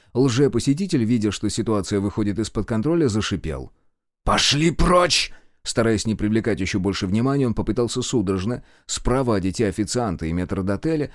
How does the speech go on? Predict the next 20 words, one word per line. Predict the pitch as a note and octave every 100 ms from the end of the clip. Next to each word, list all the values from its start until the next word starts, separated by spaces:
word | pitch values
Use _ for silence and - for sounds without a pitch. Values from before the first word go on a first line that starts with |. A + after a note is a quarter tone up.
| -
уже | A#2 A2 A2+
понимая, | G2+ G#2+ D3
что | C3 A#2+
затея | G2 - F#2 E2+
проваливается. | F#2 G#2 B2 A2 D2 B1 - - - - _
Однако | B2 C3 G#3+ A3+
было | G3+ G#3+
поздно. | G3+ E3 B2+ C#3+ C#3 - _
Он | C#3 D3+
уже | C3 C3+
стал | - A#2+
центром | - D3 D#3+ E3 D3+
всеобщего | A2 G2 E2+ G#2 F#2+
интереса. | F2+ F#2 C#2+ C2+ - - _ _ _ _
Поняв, | A2 D3+ E3
что | - B2+
их | A2
раскрыли, | A2 G#2+ D#3 D#3+ A#2+ -
оба | B2+ D3+ C3 G#2+ D2 C#2
соглядатая | A#2+ G#2+ A#2 A2 C#3+ C#3 G#2+ F2